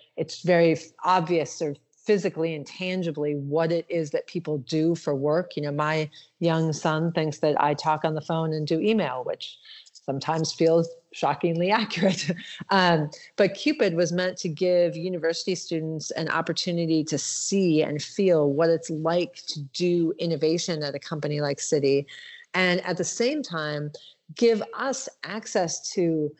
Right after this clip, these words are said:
their perspective, <laughs> how their brains work, what they're thinking about, what's important to them, what expertise they can bring to the table. And those are the kinds of things that you can do, you know, irrespective of your size. The important thing is, is thinking through with,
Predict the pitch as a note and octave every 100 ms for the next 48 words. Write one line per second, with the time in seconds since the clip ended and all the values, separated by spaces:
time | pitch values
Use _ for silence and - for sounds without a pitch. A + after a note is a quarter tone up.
0 | - - D3+ F#3+ G#3 G3+ G3+ E3+ - A3
1 | A3 - F3+ C#3+ - A3 A#3 G#3+ G3 F#3+
2 | F3 - - G3+ G#3 G3+ F3 D#3+ D3+ F#3+
3 | G3+ G3+ F3 - G#3 G3 F3+ D#3+ D#3 E3
4 | F#3 - F#3 - - G3+ F3+ E3 E3 D#3+
5 | D#3 D3+ - _ - D#3+ G3 A3+ F#3+ F#3+
6 | - F#3+ G3 F3 D#3+ E3+ G3 F#3+ D#3+ D#3
7 | D#3 D#3 D3+ D3 D#3 D3+ D#3 D#3 - -
8 | - _ D4 D#4 D#4+ A#3+ G3 F#3 F3 F3+
9 | F3 E3 E3+ F3+ E3+ F#3 E3+ F3+ F3 F3
10 | E3+ - _ _ _ _ A3 G3+ B3+ C#4
11 | C#4+ - A#3 A#3+ A3+ F3+ - E3 E3 E3
12 | D#3 - _ _ F3 E3 E3 - F#3 G#3+
13 | E3+ E3 D#3 F#3 F#3 - A3+ A3 G#3 F#3
14 | E3+ F3 E3+ E3 D3+ - D#3+ - G3 F#3
15 | F#3 - F#3+ F3+ E3+ F3